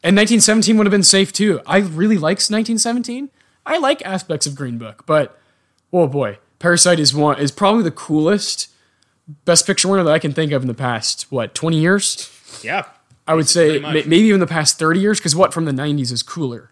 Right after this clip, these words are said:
Speaker 1: I, you gotta go back to, like, I don't even know.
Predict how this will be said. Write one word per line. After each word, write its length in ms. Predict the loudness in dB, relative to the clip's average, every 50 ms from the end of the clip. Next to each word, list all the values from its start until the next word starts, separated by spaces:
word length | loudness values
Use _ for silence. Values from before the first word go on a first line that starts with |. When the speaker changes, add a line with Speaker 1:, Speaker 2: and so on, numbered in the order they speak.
| _
Speaker 1:
I, 180 | -6 -6 -6 -6 -8 _ _ _ _ _ _ _ _ _ _
you 100 | 0 4
gotta 140 | 4 4 6
go 100 | 6 4
back 280 | 4 4 2 2 0 -2
to, 100 | -4 -4
like, 320 | -2 -2 -2 -4 -6 -10 -8 -2
I 60 | 0
don't 100 | 0 0
even 180 | 0 0 -2 -6
know. 300 | -6 -8 -8 -10 -14